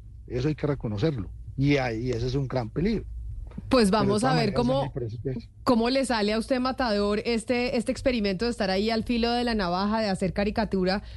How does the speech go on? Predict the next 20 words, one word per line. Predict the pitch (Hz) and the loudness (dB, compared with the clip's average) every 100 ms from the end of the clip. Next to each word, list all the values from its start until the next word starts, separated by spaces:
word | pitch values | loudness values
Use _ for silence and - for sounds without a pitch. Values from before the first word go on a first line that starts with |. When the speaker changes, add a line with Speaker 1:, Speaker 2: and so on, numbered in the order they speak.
| - - | -16 -6
Speaker 2:
en | - 220 | 0 2
el | 185 | 4
periódico | 196 180 170 170 220 226 226 185 | 2 2 0 0 0 0 0 0
de | 196 | 0
gobierno, | 185 196 277 240 | 2 2 2 0
el | 175 | 0
periódico | 180 170 170 175 214 214 214 214 202 | 0 0 0 0 0 0 0 0 -2
del, | 175 190 175 165 | 0 2 2 0
eh, | 160 156 156 - | 0 0 0 2
establecimiento. | 196 202 185 180 175 175 160 | 2 4 4 4 4 2 2
Ahí | 214 | 2
sí, | 214 156 - | 2 0 0
porque | 160 - | -2 2
hoy | 156 | 2
el | 151 | 2
establecimiento, | 165 214 190 175 156 151 | 2 0 0 0 0 2
pues, | 208 | 2
Speaker 1:
Pero, | 185 | 2
Speaker 2:
es | 160 | 2
el, | 170 170 170 | 2 2 0